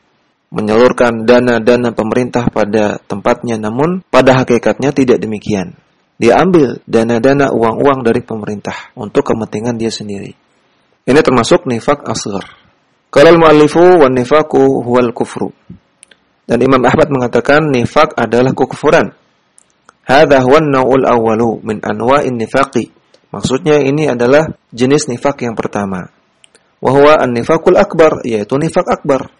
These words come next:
Ayakfura billahi wa ya'buda ghairahu. Lakin fil zahiri yudhirul islama fil alaniyati.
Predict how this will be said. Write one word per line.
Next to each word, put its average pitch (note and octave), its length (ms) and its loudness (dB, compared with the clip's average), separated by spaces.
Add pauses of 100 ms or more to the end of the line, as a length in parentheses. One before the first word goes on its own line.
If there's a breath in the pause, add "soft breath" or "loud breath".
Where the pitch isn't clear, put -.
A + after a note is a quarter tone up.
(440)
Ayakfura C#3 720 4
billahi D3+ 720 0
wa A#2+ 180 0
ya'buda A#2+ 540 -2
ghairahu. B2+ 480 2 (800)
Lakin B2 400 -2
fil G#2+ 160 -8
zahiri C3+ 560 2 (560)
yudhirul B2 480 2
islama F3 560 0
fil - 160 -6
alaniyati. A2 720 -4